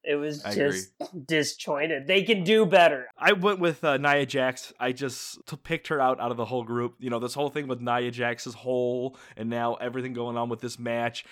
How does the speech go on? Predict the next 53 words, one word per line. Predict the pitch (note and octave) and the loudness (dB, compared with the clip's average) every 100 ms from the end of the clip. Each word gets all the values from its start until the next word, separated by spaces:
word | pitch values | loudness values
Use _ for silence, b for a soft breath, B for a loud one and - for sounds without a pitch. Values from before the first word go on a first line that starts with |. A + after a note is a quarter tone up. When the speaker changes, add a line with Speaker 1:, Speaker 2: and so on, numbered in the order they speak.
| B | B
Speaker 2:
and | A#2+ A#2 | -8 -2
how | C3+ | -2
just | B2+ C#3 A#2 - | -2 -8 -8 -6
bad | A2+ A#2 A#2 | -4 -2 -6
timing | - A2+ A#2+ B2+ C3 | -6 -4 -4 -4 -2
was | B2 B2 A#2+ | 0 0 -2
and | A2+ | -6
pacing | - G#2 A2+ C#3 B2+ | -8 -8 -8 -8 -6
was | B2+ B2+ | -6 -6
with | B2 | -8
her | C3+ | -8
in | C3+ | -8
this | C3 C3 | -10 -8
match. | C3+ C3 - - | -6 -6 -8 -8
I, | A#2 A2+ | -6 -4
I'm | A#2 | -6
just | A#2+ A#2 | -10 -8
gonna | G#2+ | -8
single | - G#2+ G2 | -8 -6 -6
out | F#2 | -4
Nia | F#2+ F2+ | -4 -6
Jax. | F#2 F#2 F2 - - | -6 -6 -8 -14 0
Speaker 1:
How | F#3+ | 2
dare | C3 A#2 G#2 | 4 0 -4
you? | G#2+ - | -10 -8
Speaker 2:
I | G2+ | -6
know. | F#2+ | -6
Speaker 1:
It's | - A#3+ | -8 -6
a | |
group | G3 C#4+ B3+ | 4 6 8
effort. | G#3+ F#3 D#3 D3+ - - | 6 6 2 -6 -8 0
Speaker 2:
Stud | A3 | 2
of | A#3+ | 4
the | F#3 | 2
week, | D3+ C#3+ | 0 -2
Pete. | D3+ C#3+ | -6 -6
Who | |
you | E3+ | -4
going | D#3+ F#3 | -2 0
with? | D#3 B2+ - _ - | 0 -2 -4 _ 2
Speaker 1:
Bobby | F3+ F3 | 4 4
Lashley. | D3+ D3 D3+ D#3+ E3+ - _ _ _ - | 2 0 -2 -8 -10 -14 _ _ _ 4
As | F#3+ F3 | 4 8
weird | G#3 A3 | 8 10
Speaker 2:
Same. | A3+ | 10
Speaker 1:
as | |
it | A3 G#3+ | 8 6
is | G3 G#3 G3+ | 6 4 4
for | G#3+ F#3 | 2 2
a | D#3+ | 4
guy | E3+ F3 | 2 2
who | A#3 G3 D#3+ | 0 -2 -2
lost, | D3 C3+ E3 G#3 - | 0 2 0 -2 -8